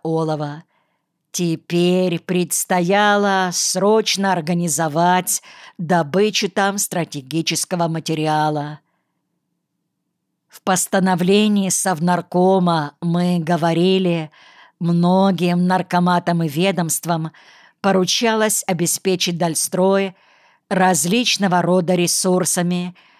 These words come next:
для выполнения его всех теперь уже расширившихся задач. Характерен последний, тридцать пятый пункт этого документа.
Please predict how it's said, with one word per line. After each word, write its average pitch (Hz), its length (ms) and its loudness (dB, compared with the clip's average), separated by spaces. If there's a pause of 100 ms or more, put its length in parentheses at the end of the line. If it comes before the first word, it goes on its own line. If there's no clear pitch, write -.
(180)
для 185 240 2
выполнения 185 920 2
его 175 420 0
всех 190 580 0 (580)
теперь 196 640 2
уже 196 460 2
расширившихся 175 1300 -2
задач. 151 880 -2 (1200)
Характерен 226 1200 0
последний, 175 1120 0 (300)
тридцать 185 560 -2
пятый 170 400 -2
пункт 208 560 -6
этого 170 340 -2
документа. 160 920 -4